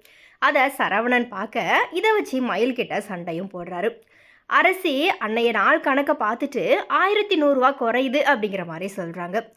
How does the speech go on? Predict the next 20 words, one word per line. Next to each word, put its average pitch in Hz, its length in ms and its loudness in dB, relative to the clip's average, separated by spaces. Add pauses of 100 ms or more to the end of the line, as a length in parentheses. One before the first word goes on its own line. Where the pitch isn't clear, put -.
(880)
அன்னைக்குன்னு 415 440 2
பார்த்து 330 480 4
பாண்டியன் 294 480 2
வந்துட்டு 247 720 2
குடிச்சிட்டு 214 320 -8
வந்திருக்கிறாரு. 214 680 2
உடனே, 220 640 0
அ, 220 40 -2 (500)
அந்த 185 240 -4
குடிச்சிட்டு 381 320 0
வந்த 339 200 4
பாண்டியன் 254 680 2
பழனிவேல் 349 460 4
தான் 262 160 2
படத்தை 247 380 0
எடுத்திருப்பா 220 340 -4
அப்படிங்கிற 208 380 0
மாதிரி 185 220 -2
சொல்ல 196 240 -2
எல்லாருமே 262 560 0